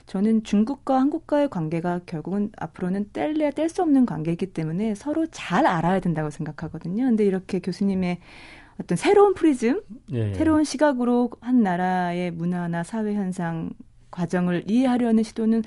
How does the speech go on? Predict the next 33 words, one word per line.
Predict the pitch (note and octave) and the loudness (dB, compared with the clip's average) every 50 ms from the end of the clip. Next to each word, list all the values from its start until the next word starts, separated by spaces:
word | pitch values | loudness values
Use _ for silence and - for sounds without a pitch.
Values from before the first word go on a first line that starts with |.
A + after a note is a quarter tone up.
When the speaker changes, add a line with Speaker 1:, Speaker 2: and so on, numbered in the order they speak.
| - - - - | -6 -18 -20 -18
Speaker 1:
상당히 | - - D#4 D4+ D#4 D4+ D4 | -4 -2 -2 0 0 -2 -2
중요하다고 | B3+ - - F#3+ G3+ A3+ A#3 A3+ A3 G3+ F#3 E3+ D#3 - D#3+ D#3+ D#3+ | -2 0 0 0 2 2 2 0 0 -2 -4 -6 -6 -8 -8 -8 -8
생각해요. | - E3 D#3 D#3+ D#3+ - - - D#3+ D#3+ E3 F3 E3+ E3 E3 F3 | -8 -8 -8 -8 -12 -12 -12 -10 -8 -6 -6 -6 -6 -6 -4 0
Speaker 2:
예, | C3 A#2+ A#2+ A#2 A2+ A2 - - - | 2 2 2 2 0 -2 -6 -8 -4
왜냐면 | - C3 B2 C3+ C3+ C#3 C#3+ C3+ C#3 - - - - | -2 -2 0 2 2 2 2 0 0 -4 -12 -20 -20
제가 | - - - C3+ C#3+ C#3+ | -6 -2 0 0 2 0
뭐 | C3+ C3 B2 A#2+ B2 A#2+ A2+ A2 G#2+ | 0 -2 0 0 2 2 4 2 2
<laughs> | G#2+ | 0
진짜 | - - - - - - - A2+ | -4 -8 -8 -6 -6 -2 -4 -4
제가 | - - C3+ C3 B2+ B2+ B2 A#2+ A#2 A2+ A2 A2 A2 A2+ A2+ A2 G#2+ G2 - | 2 4 4 6 6 6 6 6 6 6 4 4 4 4 4 4 2 0 -4
쓴 | - - - D#3 C#3 | -12 -6 -2 -2 0
책이 | - D#3 C#3 C3 | 2 2 0 0
중요하다고 | - - B2 B2 B2 A#2 A#2 A#2+ A#2 G#2+ | 0 2 4 4 4 6 6 4 4 4
말하는 | G#2 G#2 G#2 G#2+ G#2+ | 4 2 2 2 2
게 | G#2+ A2 | 0 0
조금 | G#2+ A2+ A2 G#2+ - G#2+ G#2 G2+ G2 G2 - | -2 -2 -6 -6 -4 -4 -2 -2 -4 -4 -6
이상하긴 | A#2+ A#2 G#2+ B2 A#2 A2 G#2+ G#2+ A#2 C#3 | -6 -4 -2 0 0 2 2 0 2 4
Speaker 1:
아니, | C#3+ | 4
Speaker 2:
하지만 | - A#2+ B2 A#2 B2+ C3+ C3+ B2+ B2 | 6 6 6 6 4 4 6 6 6
Speaker 1:
그 | F3+ | 6
얘기 | C4 B3+ | 4 4
하시려고 | C#4+ D4 - D#4 D4+ C#4+ A3+ | 2 0 0 0 0 0 0
나오신 | D3+ - D3+ E3+ - A3+ | 0 0 -2 2 4 4
거예요, | G#3+ G3+ F3+ E3+ E3+ E3 | 4 4 4 2 4 2
Speaker 2:
<laughs> | E3+ D3+ D#3+ | 2 4 4
Speaker 1:
교수님. | D#3 B2+ D#3 D3 C#3+ D3+ D#3 D#3 D#3+ E3 D#3+ - - - - | 2 2 2 -2 -4 -4 -6 -6 -8 -10 -12 -14 -8 0 2
Speaker 2:
예, | D3 | 2
이제 | C3+ C3+ C#3+ A#2+ | 4 6 4 2
Speaker 1:
네. | - E3 D#3+ E3+ E3 - - | 2 -2 -6 -8 -10 -10 0
Speaker 2:
대개는 | - C#3 C#3+ C#3+ D#3+ E3 F3 E3+ | 2 2 4 6 6 6 6 4
이제 | D3+ C3+ D3 D3 C#3 C3+ C3 B2 | 4 4 4 4 4 4 2 0
어떤 | A#2 - C#3 B2+ | 0 -2 -2 -2
혁명 | B2 - - A3 A#3 A#3 A#3 A#3 A3 G#3+ G#3 F#3+ E3 C#3 A#2+ | -2 0 2 4 6 6 6 6 4 4 4 2 2 2 0